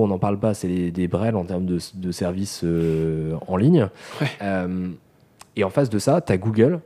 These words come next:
Speaker 1: qui maîtrise déjà le, la chaîne de A à Z. Ils
Speaker 2: Mm.
Speaker 1: sont capables d'avoir des serveurs partout dans le monde. Ils ont une puissance, euh, financière énorme. Ils ont YouTube.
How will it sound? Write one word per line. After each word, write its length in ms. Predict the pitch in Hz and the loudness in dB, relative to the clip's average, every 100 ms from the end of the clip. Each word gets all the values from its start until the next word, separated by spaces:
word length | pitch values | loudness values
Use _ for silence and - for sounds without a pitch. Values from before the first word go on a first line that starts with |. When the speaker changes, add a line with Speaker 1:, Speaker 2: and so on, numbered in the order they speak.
| _ _ | _ _
Speaker 1:
qui 180 | - - | -14 -2
maîtrise 340 | 104 113 170 127 | 2 2 2 4
déjà 280 | 117 139 | 4 6
le, 160 | 131 107 | 6 4
la 180 | 101 104 | 2 0
chaîne 260 | - 139 | 2 2
de 140 | 107 104 | 4 4
A 60 | |
à 60 | 120 | 4
Z. 220 | 147 110 - - | 2 0 -6 -8
Ils 60 | 117 | -4
Speaker 2:
Mm. 40 | |
Speaker 1:
sont 100 | 120 | 0
capables 480 | 156 147 131 104 92 - - _ - | 0 2 2 2 -4 -10 -20 _ -16
d'avoir 540 | 98 107 101 123 - 98 | -2 0 2 2 0 -8
des 120 | 101 | -8
serveurs 560 | - 131 120 127 117 - | -4 -2 0 2 0 -2
partout 300 | 95 - 98 | -10 -6 -4
dans 120 | 95 | 0
le 60 | |
monde. 320 | 123 175 175 135 - - _ - | 2 2 2 -2 -10 -20 _ -12
Ils 180 | 113 123 | -4 0
ont 220 | 123 120 | 2 0
une 200 | 117 107 | 0 -2
puissance, 880 | 98 - 156 147 - 147 127 - - - | -4 -8 -8 -4 0 2 0 -6 -12 -4
euh, 160 | 104 98 | -2 -2
financière 840 | - 127 131 123 131 120 107 - _ 113 | -4 -4 -4 -4 -2 -2 -2 -8 _ 0
énorme. 480 | 110 139 185 120 - - - | 4 6 6 2 0 -10 -10
Ils 180 | 110 104 | -4 -2
ont 60 | |
YouTube. 540 | 92 110 143 - 196 | -2 0 -2 2 2